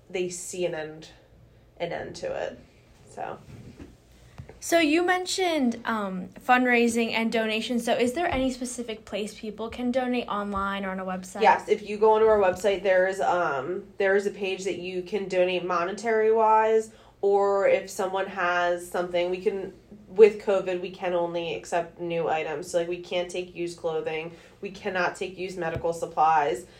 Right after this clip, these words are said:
Speaker 1: But if they have something brand new or they have new clothes or something, they're more than welcome to reach out to me, um, and I'll facilitate either getting it from them or if they're in need of something. Like, I have a few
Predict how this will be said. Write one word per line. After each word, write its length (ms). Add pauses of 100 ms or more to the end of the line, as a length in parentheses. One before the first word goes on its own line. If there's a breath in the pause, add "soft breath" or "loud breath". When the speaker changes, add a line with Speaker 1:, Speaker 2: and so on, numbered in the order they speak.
(160 loud breath)
Speaker 1:
But 100
if 120
they 160
have 280
something 440
brand 320
new 160
or 120
they 140
have 300
new 160
clothes 460
or 80
something, 540 (240 loud breath)
they're 180
more 160
than 120
welcome 340
to 140
reach 280
out 320
to 100
me, 500 (420 loud breath)
um, 680 (180)
and 140
I'll 120
facilitate 1000 (340)
either 260
getting 300
it 120
from 320
them 400
or 580 (420 loud breath)
if 140
they're 240
in 180
need 240
of 140
something. 540
Like, 180
I 80
have 400
a 40
few 540